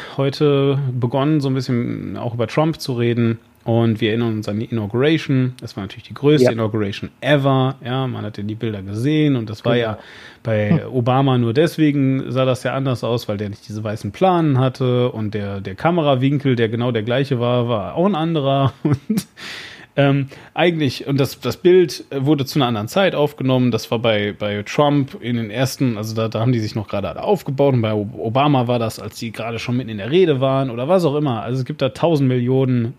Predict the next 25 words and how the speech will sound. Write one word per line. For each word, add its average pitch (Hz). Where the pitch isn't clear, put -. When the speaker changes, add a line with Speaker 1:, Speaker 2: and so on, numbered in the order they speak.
Speaker 1:
Gründe, 147
weswegen 120
Trump 131
natürlich 117
die 110
größere, 101
den 143
größeren 131
hat, 95
ja, 165
um's 120
mal 113
jetzt 117
auf 113
das 113
runterzubrechen. -
Und 147
genau 165
das 214
ist 208
tatsächlich, 180
ähm, 147
auch 160
schon 208
alles. -